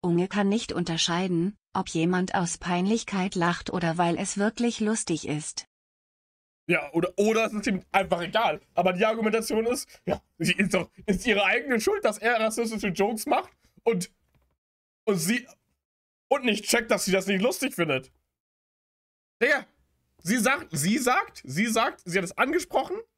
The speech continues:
Speaker 2: die haben deswegen argumentiert, haben einen kleinen Streit gehabt, so, und da hat, oder hat, hat er das abgetan, also alles ja nur ein Scherz, und er sagt, „Nö, sie hat niemals irgendwas gesagt.“ Wem, wem, wem glaube ich in so einer Thematik jetzt?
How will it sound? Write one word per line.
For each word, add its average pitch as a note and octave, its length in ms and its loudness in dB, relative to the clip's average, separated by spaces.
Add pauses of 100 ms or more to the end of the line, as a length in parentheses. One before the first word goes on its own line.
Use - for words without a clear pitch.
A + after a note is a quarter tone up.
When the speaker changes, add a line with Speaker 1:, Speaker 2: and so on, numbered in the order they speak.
(640)
Speaker 2:
die G3 80 4
haben G#3 120 0
deswegen G#3 380 0
argumentiert, F#3 560 0
haben A3+ 80 0
einen F3+ 80 -6
kleinen F3 220 2
Streit F#3+ 300 -2
gehabt, A3+ 260 -2
so, B3 100 -2
und A3+ 80 -2
da E3 140 2
hat, E3 180 -2
oder C3 260 0 (140)
hat, D#3 200 -4 (320)
hat - 180 -2
er E3+ 180 2
das F3 160 -6
abgetan, G3+ 480 0
also D#3+ 180 0
alles E3 200 0
ja E3+ 60 2
nur E3 120 2
ein D3 40 -4
Scherz, A#3+ 340 0
und E3+ 120 0
er G3 120 2
sagt, A3+ 240 0 (180)
„Nö, F#3 160 2
sie D#3+ 140 2
hat E3+ 100 0
niemals B3+ 380 2
irgendwas F#3 400 0
gesagt.“ G#2+ 420 -8 (320)
Wem, D#4+ 220 2 (220)
wem, F4 440 0
wem D#4 380 0
glaube C#4 320 2
ich A3+ 80 -2
in G#3 80 2
so F#3 140 2
einer F3+ 180 2
Thematik C3 460 -2
jetzt? - 280 -6